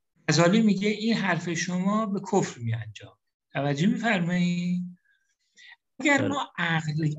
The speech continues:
Speaker 1: اگر ما عقل گرایی رو به، به معنای اندیشهٔ عقلی آزاد بدونیم، در اینجا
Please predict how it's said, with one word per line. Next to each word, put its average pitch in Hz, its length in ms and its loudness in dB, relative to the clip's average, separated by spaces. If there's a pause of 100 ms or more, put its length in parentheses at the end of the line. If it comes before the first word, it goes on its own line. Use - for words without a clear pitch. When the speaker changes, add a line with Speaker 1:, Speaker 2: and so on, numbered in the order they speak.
Speaker 1:
اگر 214 380 4
ما 139 420 -2 (400)
عقل 147 520 2
گرایی 143 640 0
رو 143 220 0
به، 143 340 -6
به 147 100 -2
معنای 143 760 0 (680)
اندیشهٔ 151 1120 2
عقلی 147 500 0
آزاد 147 800 -2 (180)
بدونیم، 165 920 4 (480)
در 165 120 4
اینجا 190 1080 -4